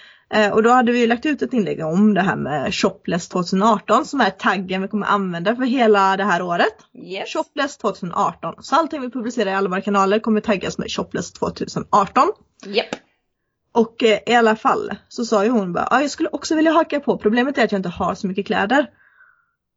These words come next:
Speaker 1: Jag bara, "Men vi får helt enkelt <laughs> anordna väldigt, väldigt många klädbytardagar."
Speaker 2: <laughs> Ja,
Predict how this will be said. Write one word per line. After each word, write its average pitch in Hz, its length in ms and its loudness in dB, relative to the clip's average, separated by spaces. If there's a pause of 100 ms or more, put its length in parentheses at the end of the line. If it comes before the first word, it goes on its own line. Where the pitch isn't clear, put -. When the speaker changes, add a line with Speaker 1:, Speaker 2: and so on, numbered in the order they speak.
(260)
Speaker 1:
Jag 254 140 0
bara, 208 140 4
"Men 220 160 4
vi 233 80 6
får 262 160 2
helt 254 200 4
enkelt 196 260 0
<laughs> 214 100 4
anordna 190 380 2
väldigt, 180 300 0
väldigt 202 220 2
många 214 140 2
klädbytardagar." 208 1400 0
Speaker 2:
<laughs> 311 800 -4
Ja, 254 400 -2